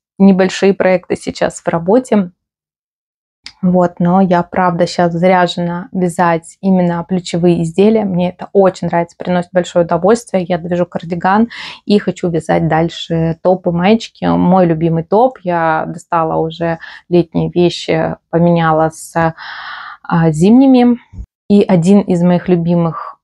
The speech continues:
а, топов на лето — это топ «Аура» по описанию Юли Лопатько, если я не ошибаюсь. А,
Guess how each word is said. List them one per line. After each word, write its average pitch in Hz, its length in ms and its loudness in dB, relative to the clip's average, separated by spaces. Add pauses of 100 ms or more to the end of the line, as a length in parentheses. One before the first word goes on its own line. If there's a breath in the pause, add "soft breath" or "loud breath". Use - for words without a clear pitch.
а, 170 300 -8
топов 190 340 0
на 170 120 2
лето — 175 340 2
это 165 220 -6
топ 170 340 -2
«Аура» 254 320 2
по 220 200 -2
описанию 190 1080 -2 (500 loud breath)
Юли 185 460 2
Лопатько, 180 560 -2
если 170 300 0
я 170 80 -2
не 170 160 -2
ошибаюсь. 202 720 -2 (840 loud breath)
А, 185 460 2